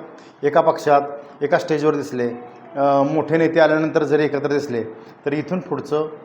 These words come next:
या कराड उत्तरचं राजकारण खूप वे-, अं, वेगळ्या वळणावर गेलेलं आहे. यामुळं भाजपची जी, अं, कमळ जी आहे, वेगवेगळ्या ज्या पाकळ्या ज्या आता विखुरल्या गेलेल्या आहेत, त्या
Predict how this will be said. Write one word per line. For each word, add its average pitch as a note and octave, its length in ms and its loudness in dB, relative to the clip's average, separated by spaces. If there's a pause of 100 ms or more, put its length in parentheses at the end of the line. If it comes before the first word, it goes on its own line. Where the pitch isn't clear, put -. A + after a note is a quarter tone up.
(200)
या D#3+ 120 6
कराड D3 280 4
उत्तरचं C3 320 -4
राजकारण A#2+ 500 -2
खूप D#3+ 160 -8
वे-, C3 180 -8
अं, B2 500 -6 (280)
वेगळ्या C3+ 340 4
वळणावर D3 460 4
गेलेलं A#2+ 320 2
आहे. G#2 80 -2 (580)
यामुळं D3 340 2 (320)
भाजपची C#3+ 460 0
जी, F3 340 -4 (360)
अं, C#3 320 -4
कमळ E3 420 4
जी E3+ 140 2
आहे, C3 260 4 (360)
वेगवेगळ्या D3+ 300 6
ज्या E3+ 220 6
पाकळ्या D#3 640 4
ज्या E3+ 240 6
आता E3 380 6
विखुरल्या D3+ 420 2
गेलेल्या C3 300 4
आहेत, A2+ 120 -2 (500)
त्या D3+ 80 -2